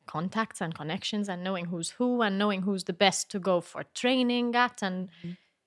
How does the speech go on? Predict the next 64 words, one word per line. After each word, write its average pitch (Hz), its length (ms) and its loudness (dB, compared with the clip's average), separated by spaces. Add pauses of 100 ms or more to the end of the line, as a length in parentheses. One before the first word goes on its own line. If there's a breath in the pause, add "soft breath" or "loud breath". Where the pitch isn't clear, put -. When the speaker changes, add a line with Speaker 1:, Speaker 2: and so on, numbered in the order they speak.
(140)
Speaker 1:
you 269 160 2
see 311 360 4
the, 180 360 4
the 202 120 0
amount 196 320 4
of 160 140 -4
effort 180 560 4
that 170 260 -8
other 175 240 4
people 185 260 -4
put - 260 -14
in. 165 220 -2
I 185 80 0
mean, 190 180 0
I 220 140 2
was 160 340 -2 (120)
in 208 140 4
La 180 80 8
Cage 220 260 4
and 190 120 2
in 175 80 0
Mamma 170 240 2
Mia 196 260 6
just 160 220 -6
sort - 120 -10
of 170 140 -10
watching 208 440 2
these 175 180 -2
people 185 300 -2
who 175 120 -4
do 170 180 -4
it 170 140 -2
all 170 160 2
the 156 80 -4
time - 500 -8
in 226 320 0
complete 247 540 -2 (100)
awe. 226 380 4 (920)
And 269 180 0
you 277 60 2
start 339 360 6
learning, 302 280 4
you 220 80 4
start 226 260 0
hearing, 226 260 2
"I 269 140 6
go 233 240 4
to 233 120 -2
this 233 200 -2
person 170 340 -6
for 165 140 -6
training 175 460 -2
and 247 100 -2
I 262 140 2
go 226 240 0
to 226 140 -16
this 233 280 2
and 214 100 -2
I 254 220 2
make 220 320 2
time 240 260 6
in 214 100 2
my 196 180 2
day 262 440 8